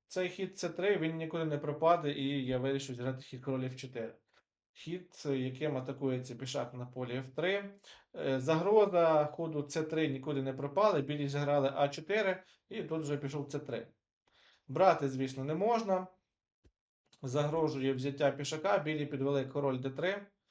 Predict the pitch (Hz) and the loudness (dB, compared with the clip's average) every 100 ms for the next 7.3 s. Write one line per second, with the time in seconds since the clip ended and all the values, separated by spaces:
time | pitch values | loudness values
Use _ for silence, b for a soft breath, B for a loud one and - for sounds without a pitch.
0 | b b b b _ _ - 147 151 147 | b b b b _ _ -14 -12 -6 -2
1 | 165 165 165 196 180 165 175 170 160 160 | 0 0 4 4 2 0 -6 -4 -4 -4
2 | 156 143 151 151 135 139 139 135 131 135 | -4 -2 -2 -2 -4 -2 -2 -2 -4 -2
3 | 151 180 165 147 135 135 135 _ _ - | -2 -4 -4 -4 -4 -6 -10 _ _ -10
4 | 156 202 156 147 151 147 147 170 151 143 | -6 -6 -6 -6 -4 -6 -4 0 2 0
5 | 156 143 139 147 147 139 139 135 147 170 | 0 -4 -2 -2 -2 -2 -2 -6 -6 -6
6 | - 269 196 156 170 147 131 131 139 135 | -6 -8 -8 -8 -8 -4 -2 0 0 -2
7 | 123 117 - | -4 -4 -4